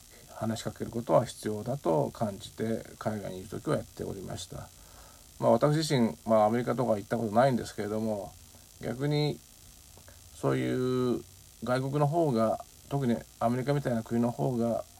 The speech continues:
ある程度こう見極めてアプローチして、えー、声をかけて、えー、判断するっていうのは必要なんじゃなかろうかと思うのですが、いかがでしょうか。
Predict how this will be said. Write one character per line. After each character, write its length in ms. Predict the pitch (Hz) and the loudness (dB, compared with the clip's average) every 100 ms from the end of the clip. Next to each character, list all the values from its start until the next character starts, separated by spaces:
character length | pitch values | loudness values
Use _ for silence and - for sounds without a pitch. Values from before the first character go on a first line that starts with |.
| - - - - - | -20 -20 -20 -20 -2
あ 100 | - | 0
る 60 | 170 | 2
程 240 | - 170 | 2 2
度 300 | 117 107 - - - - - | 2 0 -2 -12 -20 -20 -4
こ 180 | 117 113 | -2 2
う 20 | |
見 180 | 107 117 | 2 2
極 240 | 143 147 135 | 6 6 6
め 80 | |
て 400 | 117 - 117 92 - - - - - - | 2 -2 -2 -2 -10 -20 -20 -20 -20 0
ア 100 | 120 | 0
プ 120 | - | 2
ロ 140 | 117 113 | 0 0
ー 40 | |
チ 140 | 107 110 | -2 -8
し 80 | |
て、 300 | - 107 107 - - - | -6 -4 -4 -6 -20 -18
え 640 | - 104 104 104 - 104 | -12 -10 -10 -8 -8 -8
ー、 20 | - - - - - | -10 -18 -20 -20 -20
声 240 | - 120 110 | 0 4 4
を 80 | |
か 160 | 101 101 | 2 -2
け 120 | 104 | -2
て、 420 | - 113 110 101 - - - - - - - | -4 -2 0 -2 -6 -18 -20 -20 -20 -20 -10
え 180 | - - | -10 -6
ー、 20 | |
判 240 | 104 113 | 0 0
断 180 | 98 104 | 0 -6
す 140 | - | -6
る 220 | 92 95 87 | -6 -6 -8
っ 400 | - - - - | -14 -20 -20 -6
て 80 | |
い 100 | 113 | 0
う 60 | 120 | 2
の 160 | 131 107 | 2 0
は 80 | |
必 240 | 92 - 110 | 0 -6 -2
要 100 | 113 | 4
な 140 | 117 | 4
ん 20 | |
じ 60 | 110 | 4
ゃ 40 | |
な 120 | 92 85 | -2 -6
か 120 | 95 | -6
ろ 160 | 92 | -6
う 60 | 87 | -8
か 120 | 92 - | -12 -4
と 240 | 120 120 - - - - | -2 -2 -4 -20 -20 -10
思 240 | 104 107 | -4 -2
う 20 | |
の 60 | 98 | -4
で 80 | - | -8
す 140 | 92 | -6
が、 180 | 92 85 | -4 -4
い 40 | - | -6
か 120 | 92 | -12
が 120 | 92 | -10
で 100 | 90 | -10
し 100 | - | -8
ょ 160 | 95 98 | -10 -10
う 40 | - | -12
か。 220 | 101 | -12